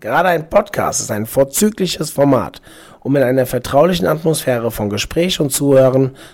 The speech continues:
solche Einblicke zu geben. Das Social Media Profil für deinen Employee Generated Content. Aber Social ist nicht nur ein gutes Thema für den Inhalt deines Employee Podcasts.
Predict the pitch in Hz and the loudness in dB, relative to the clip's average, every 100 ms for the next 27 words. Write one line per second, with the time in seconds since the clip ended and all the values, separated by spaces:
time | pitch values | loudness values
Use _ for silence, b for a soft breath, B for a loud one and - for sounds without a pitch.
0 | B _ 101 107 107 - 110 - 113 117 | B _ -6 -4 -4 -6 -8 -6 -8 -6
1 | - 160 - - - - - b - 180 | -2 -2 -2 -10 -12 -20 -20 b 0 2
2 | - 190 185 170 139 139 123 - 120 - | 2 2 2 2 2 2 0 -2 -4 -2
3 | 120 117 113 104 117 135 101 120 113 113 | -2 0 -2 2 2 2 2 0 0 0
4 | 135 117 101 98 117 123 - 104 87 - | 0 0 -2 -2 -4 -8 -4 -4 -4 -8
5 | - - _ _ _ 143 160 160 202 - | -10 -16 _ _ _ 0 2 4 2 2
6 | 147 107 123 - 147 151 135 131 131 127 | 2 2 -2 -2 -2 0 0 0 -2 -4
7 | - 147 147 127 127 104 98 143 135 123 | -2 0 0 0 -2 -4 -2 0 0 -2
8 | 101 110 117 113 123 170 156 107 - 101 | -6 -4 -6 -4 -2 -2 -4 -8 -8 -10
9 | 80 - | -8 -8